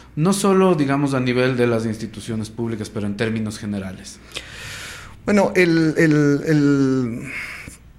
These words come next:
Speaker 2: el primer documento que habla sobre gobierno abierto es la Directiva para el Gobierno Abierto que emite el gobierno de Estados Unidos en dos mil once,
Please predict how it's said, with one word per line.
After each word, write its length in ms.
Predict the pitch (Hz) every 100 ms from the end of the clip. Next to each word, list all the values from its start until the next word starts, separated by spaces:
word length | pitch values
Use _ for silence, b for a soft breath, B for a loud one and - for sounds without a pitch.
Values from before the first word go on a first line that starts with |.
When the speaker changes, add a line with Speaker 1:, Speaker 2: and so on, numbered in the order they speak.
| -
Speaker 2:
el 80 | 135
primer 260 | 156 175 226
documento 480 | 254 170 185 190 135
que 100 | 160
habla 180 | 156
sobre 260 | 135 143 135
gobierno 320 | 127 135 151
abierto 580 | 135 135 143 - 175 151
es 260 | 143 143 143
la 140 | 143
Directiva 580 | 131 117 113 151 151 156
para 160 | 123 110
el 60 |
Gobierno 320 | 107 110 123 135
Abierto 580 | 127 127 123 151 143
que 240 | 143 131 139
emite 800 | 127 120 123 147 - 123 110 110
el 160 | 110
gobierno 300 | 110 120 135
de 40 | 101
Estados 240 | 135 131
Unidos 280 | 127 135 131
en 120 | 120
dos 220 | 107 107
mil 240 | 117 131 127
once, 440 | 127 - -